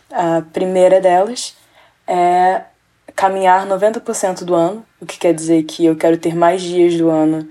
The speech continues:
aonde eu fiz uma caminhada, é, seja ela o tamanho que for, do que dias que eu não saí pra dar uma caminhada e olhar um, em volta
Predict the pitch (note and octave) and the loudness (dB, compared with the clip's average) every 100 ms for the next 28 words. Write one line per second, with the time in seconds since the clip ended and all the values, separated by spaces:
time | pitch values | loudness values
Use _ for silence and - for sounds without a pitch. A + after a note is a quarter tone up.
0 | - _ _ _ _ _ F#3 E3+ E3+ E3 | -18 _ _ _ _ _ 2 2 2 0
1 | E3 F3 E3 D#3 E3+ E3 D3+ D3 D3 D3+ | -2 -2 -2 -2 -2 0 0 0 -2 -6
2 | - _ - - - - D4+ C#4+ D3+ D#3+ | -8 _ -20 -20 -12 -8 -6 -6 -8 -10
3 | D#3+ - - - E3+ D#3+ D#3+ D#3+ D#3+ D#3+ | -12 -14 -12 0 2 4 4 4 2 -2
4 | D#3+ D#3 - D#3 D3 - _ - _ _ | -2 -4 -4 -4 -4 -8 _ -20 _ _
5 | - D#3+ D#3 - F3+ D#3+ E3 F3 D#3 - | -6 -2 -2 -2 -6 -4 2 4 2 0
6 | F3 E3+ E3 E3+ - E3 E3 E3+ D#3 D#3 | 0 2 0 0 2 2 4 2 -2 -2
7 | D#3 D#3 D3+ D3 D#3+ F#3+ F#3+ A#3 D#3 D3+ | -2 -2 0 0 -2 -4 -8 -2 0 0
8 | D3 D3+ _ _ E3 D#3+ - D#3+ D3 C#3+ | -2 -8 _ _ -20 -18 -6 -2 2 2
9 | D3+ D#3 | 2 -2